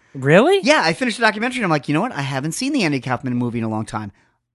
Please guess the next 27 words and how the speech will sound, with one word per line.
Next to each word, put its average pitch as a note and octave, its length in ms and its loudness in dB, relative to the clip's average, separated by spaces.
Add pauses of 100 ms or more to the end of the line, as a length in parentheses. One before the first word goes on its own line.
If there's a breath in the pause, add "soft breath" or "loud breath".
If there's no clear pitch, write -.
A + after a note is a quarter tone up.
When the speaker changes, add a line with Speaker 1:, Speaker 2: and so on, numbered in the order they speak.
Speaker 2:
Uh, D3 100 8
Speaker 1:
And D3+ 100 6
they D#3 40 4
don't D3 120 4
Speaker 2:
let's C#3 160 4
Speaker 1:
have C#3 80 4
Speaker 2:
watch G#3 180 2
Speaker 1:
it. - 80 -8
Speaker 2:
it." B2+ 60 -14
They A3 100 4
didn't D#4 240 -2
have E4+ 260 4
it. E3 140 -4
Speaker 1:
That's D3+ 160 -2
so D3+ 160 2
weird. C#3+ 300 -2
Speaker 2:
It's G3 120 -2
so G3+ 240 0
weird. A3+ 280 0
And C#3+ 120 -2
I D#3 60 2
went D#3 180 0
to G3 60 -4
iTunes, E3+ 500 0
and, C3+ 160 -2
and D3+ 200 2
iTunes D3+ 880 0